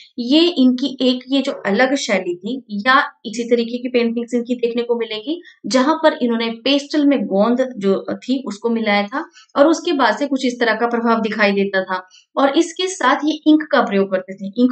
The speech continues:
को इन्होंने यूज किया है। और अगर साथ में ध्यान देंगे, ठीक है, तो इन्होंने कई रेखा चित्र बनाए हैं, लेकिन कैसे रेखा चित्र हैं वो, इंक के साथ ये ब्रश को प्रयोग करते थे, उस तरीके के रेखा चित्र बनाए हैं। वो ज्यादातर जब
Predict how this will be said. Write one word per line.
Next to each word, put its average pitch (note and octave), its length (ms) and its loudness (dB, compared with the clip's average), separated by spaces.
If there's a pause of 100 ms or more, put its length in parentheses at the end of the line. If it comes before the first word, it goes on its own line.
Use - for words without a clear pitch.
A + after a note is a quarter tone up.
को C#4+ 80 2
इन्होंने C#4 400 4
यूज C4 260 2
किया B3+ 240 0
है। D#4+ 240 -2 (320)
और C#4 380 4 (260)
अगर A3+ 200 2
साथ A#3+ 360 2
में E4 160 2
ध्यान B3 320 2
देंगे, G3 520 -2 (220)
ठीक D4+ 200 -2
है, G3 100 -2
तो B3+ 280 -4
इन्होंने D4 280 6
कई D4 200 2
रेखा A3+ 340 -2
चित्र D4 280 -4
बनाए A3 320 -2
हैं, C#4 120 2
लेकिन C#4 200 2
कैसे C4+ 340 -2
रेखा C#4+ 240 -2
चित्र G3 280 -6
हैं F#3+ 100 -2
वो, G3+ 260 -8
इंक F4 360 4
के C4 120 2
साथ A#3 280 2 (100)
ये C#4 60 0
ब्रश G3 380 2
को G#3 220 -4
प्रयोग F#3+ 260 -4
करते F3 300 -4
थे, E3+ 220 -12 (300)
उस D4 200 2
तरीके C#4 280 4
के A#3 100 2
रेखा G#3+ 240 0
चित्र G#3 280 -6
बनाए G3+ 240 0
हैं। D4+ 180 -6
वो D#4 160 0
ज्यादातर C4 680 -2
जब A#3 80 -14